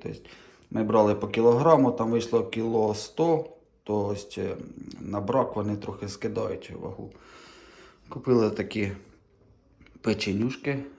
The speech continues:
грибочки, грибочки по двадцять, а такі печенюшки по чотирнадцять. Вирішили спробувати такі червоні абрикоси. Ще такі червоні ми не пробували, по вісім злотих.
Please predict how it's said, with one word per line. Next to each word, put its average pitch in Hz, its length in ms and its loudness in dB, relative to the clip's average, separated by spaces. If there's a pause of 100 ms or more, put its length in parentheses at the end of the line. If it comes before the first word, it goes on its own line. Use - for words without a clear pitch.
(100)
грибочки, 107 600 -4
грибочки 104 560 -4
по 107 300 -6
двадцять, 143 920 -6 (560)
а - 40 -18
такі - 320 -8
печенюшки 120 640 -6
по - 180 -6
чотирнадцять. - 1160 -8 (1000)
Вирішили 110 520 0
спробувати 113 760 2
такі 113 280 0 (1300)
червоні 143 520 8
абрикоси. 120 840 2 (1700)
Ще - 120 -14
такі - 260 -8
червоні 117 460 0
ми 117 120 0
не 120 120 0
пробували, 101 580 0
по 107 300 -2
вісім 107 400 -2
злотих. 127 520 0